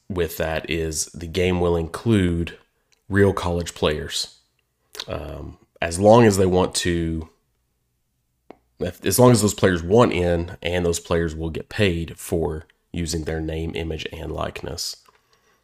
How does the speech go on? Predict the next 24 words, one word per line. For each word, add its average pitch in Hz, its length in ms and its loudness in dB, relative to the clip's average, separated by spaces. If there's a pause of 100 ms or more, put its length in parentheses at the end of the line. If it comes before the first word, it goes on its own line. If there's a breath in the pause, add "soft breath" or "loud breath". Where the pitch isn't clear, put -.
(240 soft breath)
Um, 76 480 -10 (420)
this 92 160 2
deal 104 180 6
was 95 140 2
first - 260 0
reported 87 420 -2
by 78 180 -8
E 80 160 -6
S 80 140 -4
P 80 240 -8
N. 82 280 -6 (800 soft breath)
Uh, - 280 -10
E 95 200 0
A 92 40 0
Sports 87 360 -2
will 107 240 2
provide 90 400 -2
compensation 80 640 -4
for 76 120 -10
college 80 340 -6
athletes 82 880 -4
in 110 180 4
video 90 280 2
games. 80 520 -6